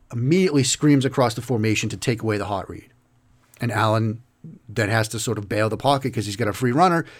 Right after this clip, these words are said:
can't throw his hot read, he has to throw it away.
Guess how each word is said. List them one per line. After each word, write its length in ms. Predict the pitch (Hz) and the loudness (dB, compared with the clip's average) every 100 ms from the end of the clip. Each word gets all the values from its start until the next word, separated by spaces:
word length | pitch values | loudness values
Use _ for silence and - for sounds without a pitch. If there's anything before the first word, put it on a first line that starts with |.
| - | -20
can't 240 | - 131 117 | -4 -4 -2
throw 140 | 117 | -2
his 100 | 110 | 0
hot 220 | 139 139 127 | 2 2 4
read, 280 | 131 127 120 - - | 2 2 -2 -18 -16
he 120 | - 123 | -2 0
has 140 | 104 | -2
to 40 | |
throw 200 | - 113 | -2 -2
it 60 | 98 | -2
away. 200 | 95 87 | -6 -10